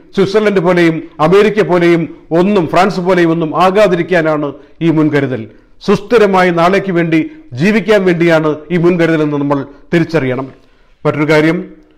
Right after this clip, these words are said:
കുട്ടികളുമായി ബന്ധപ്പെട്ട കാര്യം, സി ബി എസ് ഇ പത്താം ക്ലാസ്സും പന്ത്രണ്ടാം ക്ലാസ്സും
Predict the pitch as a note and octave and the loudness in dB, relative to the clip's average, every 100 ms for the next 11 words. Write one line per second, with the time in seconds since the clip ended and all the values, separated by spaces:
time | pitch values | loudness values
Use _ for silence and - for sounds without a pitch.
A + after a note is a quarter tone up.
0 | _ _ _ D3+ C#3+ D#3+ D#3+ D#3 D3+ D3+ | _ _ _ -6 -4 -2 0 0 0 0
1 | D3+ D3 C#3+ D3 C#3 D3+ C#3+ D3 F3 A3 | -2 -4 -6 -4 -4 -2 0 0 -2 -8
2 | - - _ _ - - E3 E3 - E3+ | -20 -20 _ _ -20 -6 0 0 0 -4
3 | D#3 - D#3+ D#3 D3+ D#3 C#3+ D#3 D#3+ D3+ | -6 -4 -2 -2 -2 -4 -4 -2 -2 0
4 | D#3 F#3+ G#3+ | -2 -2 -10